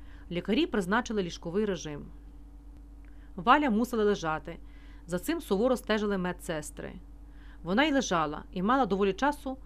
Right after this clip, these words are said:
на розмірковування. Спершу, поки дуже боліла голова, думати не хотілося. Та й думки приходили болючі. Намагалася не пускати їх,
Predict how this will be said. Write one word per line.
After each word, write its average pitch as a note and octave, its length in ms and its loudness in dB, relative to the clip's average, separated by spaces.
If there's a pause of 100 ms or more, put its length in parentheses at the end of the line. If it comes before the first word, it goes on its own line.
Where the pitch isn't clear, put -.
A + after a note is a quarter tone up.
(260)
на G3 100 2
розмірковування. F#3 880 2 (240)
Спершу, - 440 0
поки B3+ 240 -2
дуже B3+ 180 0
боліла G#3 300 4
голова, A3 400 2 (260)
думати A#3 320 2
не A3+ 100 0
хотілося. E3 600 -4 (400)
Та B3+ 80 4
й C#4 60 4
думки A3 380 2
приходили F3 420 -2
болючі. D#3+ 560 -6 (380)
Намагалася A#3+ 600 4
не B3 80 4
пускати G#3+ 500 2
їх, D3 300 -6